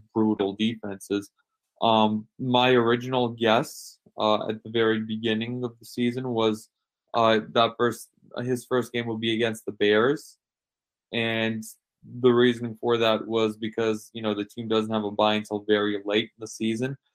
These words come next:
And they have that sort of mini bye, that the ten-day break between the Panthers game and the Bears game.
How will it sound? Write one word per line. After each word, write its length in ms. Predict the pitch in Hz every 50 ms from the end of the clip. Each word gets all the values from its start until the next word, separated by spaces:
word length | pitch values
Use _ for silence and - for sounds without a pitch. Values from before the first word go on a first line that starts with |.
| _ _ _ _ _ _ _ -
And 320 | 120 113 110 113 110 110
they 140 | 113 113 117
have 220 | 117 117 117 113 117
that 220 | 113 107 110 -
sort 260 | - - 113 110 107
of 80 | 104 101
mini 360 | 107 107 113 117 117 110 107 104
bye, 440 | 104 101 104 98 95 98 95 98 101 -
that 180 | 104 104 101 _ _ -
the 120 | 117 110
ten-day 720 | 110 - - 120 117 117 113 110 110 110 107 107 107 104 107
break 340 | 104 101 104 107 107 104 104 _ _ _ _ 113
between 460 | 107 110 - - 107 104 104 104 104
the 80 | 98 - - 107
Panthers 400 | 107 104 98 - 101 101 101 104
game 260 | 104 101 101 101 101
and 140 | 98 98 98
the 80 | 95
Bears 340 | - - 101 101 104 104 -
game. 280 | 110 110 110 110 110